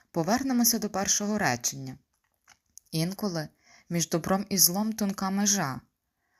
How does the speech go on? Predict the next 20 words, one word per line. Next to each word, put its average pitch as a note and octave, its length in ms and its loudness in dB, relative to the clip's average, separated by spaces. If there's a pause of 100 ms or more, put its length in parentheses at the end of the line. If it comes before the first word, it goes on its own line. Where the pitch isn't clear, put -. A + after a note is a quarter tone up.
(160)
Надмірне D3 500 0
добро C#3+ 460 -2 (340)
також A#3+ 420 2
може C#3+ 220 0
нашкодити. C#3 760 -2 (760)
Елементарні F#3 680 2
приклади, C#3 680 -2 (460)
якщо D3 320 2
це D#3 120 2
постійна D3 500 2
турбота, D#3+ 680 -6 (500)
або D3+ 200 2
бажання D#3 520 2
здаватися C#3 600 2
для C3+ 140 -4
усіх C3+ 300 2
хорошим, D3 720 -4 (460)
так F3 200 -6
не A3 80 2
буває, G3 680 -2